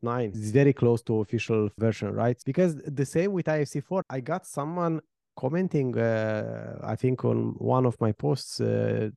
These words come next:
this week about using I F C four over I F C two X three, because if it's not certified software, you won't use it, right? And you will just default to worse quality of information. I don't like that mindset.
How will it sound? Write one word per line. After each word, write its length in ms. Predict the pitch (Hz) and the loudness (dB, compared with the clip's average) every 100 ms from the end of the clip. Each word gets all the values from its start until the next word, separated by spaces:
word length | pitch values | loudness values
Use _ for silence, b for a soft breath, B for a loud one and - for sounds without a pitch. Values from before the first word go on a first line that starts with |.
| _ | _
this 240 | 123 127 - | 0 0 0
week 260 | 165 - _ _ | -4 -4 _ _
about 440 | 117 120 143 143 | -2 4 4 2
using 440 | 123 139 135 131 123 | 2 2 4 2 4
I 160 | 120 120 | 4 4
F 80 | 120 | 0
C 160 | - | -4
four 380 | 117 - 123 104 - _ - | -6 -2 -2 -2 -8 _ -2
over 360 | 120 110 117 113 | 2 4 4 4
I 160 | 113 | 2
F 100 | 107 | 0
C 160 | - 113 | -2 -6
two 160 | - | -2
X 240 | 117 110 - | -2 -2 -2
three, 240 | 143 120 - 117 | -2 -2 -6 -10
because 340 | 110 127 113 - | -2 0 0 -2
if 220 | 120 117 | -2 2
it's 180 | 131 - | 0 2
not 220 | 143 151 | 0 2
certified 640 | - 147 - 151 151 151 139 | 2 0 0 0 2 2 2
software, 480 | 151 143 - 185 | 0 0 0 2
you 220 | 170 131 131 | 2 2 2
won't 300 | 123 127 123 | 2 -2 -2
use 180 | 131 107 | -2 -2
it, 180 | 101 | -4
right? 240 | 117 127 127 | -2 -2 -2
And 140 | 117 | -4
you 140 | 113 131 | -2 -2
will 160 | 135 | -2
just 240 | 120 123 120 | -2 -4 -6
default 420 | 117 - 120 120 | -10 -6 -6 -4
to 80 | 120 117 | 0 2
worse 340 | 113 127 131 - | 2 -2 -4 -8
quality 380 | 127 127 120 | -4 -4 -4
of 160 | 110 107 | -8 -8
information. 580 | 107 107 107 107 - - _ | -10 -8 -6 -6 -8 -18 _
I 120 | 127 | 2
don't 220 | 131 160 175 | 4 4 6
like 200 | 160 143 | 4 4
that 180 | 135 - - | 0 0 -4
mindset. 400 | 120 107 101 | -2 -2 -8